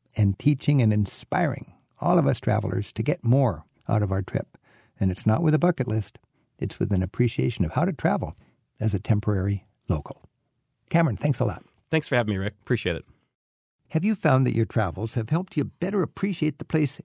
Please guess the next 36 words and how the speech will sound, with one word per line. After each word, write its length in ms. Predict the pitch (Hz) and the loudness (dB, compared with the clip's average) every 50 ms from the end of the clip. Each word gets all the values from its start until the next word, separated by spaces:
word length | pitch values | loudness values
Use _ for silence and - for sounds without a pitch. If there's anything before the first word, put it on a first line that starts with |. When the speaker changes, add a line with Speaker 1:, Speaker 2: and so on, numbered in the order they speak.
| _ | _
Speaker 1:
you 220 | - 95 117 151 170 | -4 -2 -2 -2 0
call 240 | - 175 165 151 | 2 4 4 4
home? 320 | 143 117 156 165 202 262 285 - _ _ _ _ - - _ _ | 4 4 2 2 0 -2 -6 -12 _ _ _ _ -20 -20 _ _
Let's 260 | - 101 98 95 - - | -6 -6 -6 -6 -4 -2
hear 160 | 131 147 131 | 0 0 0
about 280 | 101 - 95 - - | 0 -2 -4 -6 -4
what 260 | - 156 160 - - - | -2 -4 -4 -2 -4 -4
you 100 | 196 185 | -4 -2
find 340 | - - 160 165 156 135 | 0 0 0 0 0 -2
special 420 | - - - - 120 - - - 90 | -6 -4 -2 -2 -2 -2 -4 -8 -8
about 280 | - - - - - | -8 -8 -8 -8 -8
your 100 | - - | -8 -4
own 220 | - 185 202 202 190 | -2 0 2 2 4
home 280 | 127 175 190 190 180 | 4 4 2 2 0
turf 340 | 160 - 202 196 180 175 - | 0 2 0 0 0 0 0
next 380 | 190 190 170 - - - - - | 0 0 0 0 -4 -6 -6 -4
at 140 | 95 90 104 | -2 0 0
eight 200 | 139 165 175 - | 0 0 0 0
seven 360 | - - 143 135 135 135 123 | 0 2 2 4 2 0 2
seven, 360 | - 135 127 123 131 127 120 | 4 4 4 4 2 0 -2
three 280 | 120 _ - - 233 214 | -4 _ -2 -2 -2 0
three 240 | - - 170 165 | 2 4 4 4
three, 380 | 151 - - 135 131 131 147 139 - _ | 4 2 2 4 4 4 2 0 -6 _
seven 380 | - - - 95 98 117 120 107 | -10 -8 -6 -4 0 0 0 2
four 260 | - 110 104 107 101 | 4 4 4 4 2
two 240 | - - 110 113 113 | 2 0 0 0 0
five. 560 | - 98 78 78 - - - - - - - _ _ _ _ _ - | 0 -2 -4 -4 -8 -14 -18 -20 -20 -20 -20 _ _ _ _ _ -12
Our 100 | 87 - | -8 -2
email 360 | - 131 143 131 107 85 87 | 0 2 4 4 2 2 -2
address 420 | 87 95 104 113 - 156 156 - - | -6 -6 -4 -2 -2 -2 -2 0 0
is 220 | 151 151 139 - - | 0 0 -2 -2 -2
radio 460 | 196 214 208 - - - - - - _ - | 0 0 0 0 -2 -2 -4 -10 -18 _ -2
at 240 | - 175 175 180 - - | -2 0 0 -2 -4 -2
ricksteves 720 | - 113 123 120 - - - 104 107 113 117 123 120 - - _ | 0 0 0 0 -2 -4 -2 0 0 0 0 -2 -6 -10 -12 _
dot 240 | 107 90 - - - | -8 -8 -8 -2 0
com. 400 | - 104 78 67 - - - | 2 2 2 0 -6 -14 -18